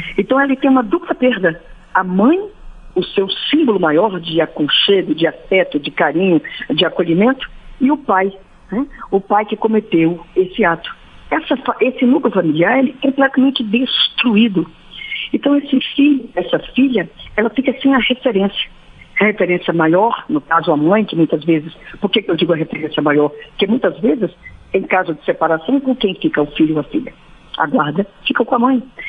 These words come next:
Então é ali a referência maior que essa, essa criança e esse jovem, essa jovem tem. E ele perde ali essa ruptura absurda, nefasta, cruel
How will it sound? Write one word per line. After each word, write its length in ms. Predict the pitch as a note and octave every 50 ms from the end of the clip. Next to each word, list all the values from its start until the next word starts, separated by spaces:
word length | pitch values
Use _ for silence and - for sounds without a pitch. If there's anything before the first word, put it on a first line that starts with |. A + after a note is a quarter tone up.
| - - -
Então 220 | E3 D#3+ B3 B3+
é 60 | B3+
ali 240 | A#3+ A#3+ - D#4 F4
a 40 | A#3+
referência 580 | E3 F3 E3+ - E3+ D#3 E3 D#3+ D#3 - E3
maior 420 | D#3+ D#3+ D3+ D3 D#3+ D#3 E3 E3 - - - - - -
que 120 | - F3+ F3
essa, 340 | D#3+ D#3 - - E3 D#3 -
essa 200 | - E3+ - -
criança 560 | - - D#3+ D#3+ D#3+ E3 E3+ D#3+ D#3+ D#3+ - D#3
e 200 | D3 D3+ D3+ D3
esse 200 | D3 - D#3 D3
jovem, 360 | C#3+ D#3+ D#3+ E3 D#3 D#3 D#3
essa 160 | C3 - D3+ C#3+
jovem 260 | D#3+ D#3+ C#3+ D#3 D3
tem. 240 | - - - D3+ - - - - - - - - - - -
E 80 | G3
ele 160 | F#3+ G#3 A#3 A#3+
perde 640 | - - - A#3+ B3+ B3+ - A#3 G3 - A3 A#3+ - - - - -
ali 340 | G3+ G#3 G3 F#3+ A3 B3 B3+
essa 220 | B3 - - G#3
ruptura 680 | - - A#3 - - - - - A3+ A#3+ C4+ B3+ B3 A#3 - - - - - - -
absurda, 920 | F#3 F#3 F3+ F3+ - - - - - - D4+ D4 B3 A3 F#3 F#3+ G#3 G#3+ G#3+ - -
nefasta, 840 | - F#3 F#3+ F#3 F#3 - - - - A#3+ A#3+ A#3+ A3+ - - - A3 -
cruel 580 | - - A3+ G#3+ G3 F3 F3+ F#3+ G#3 A3 A3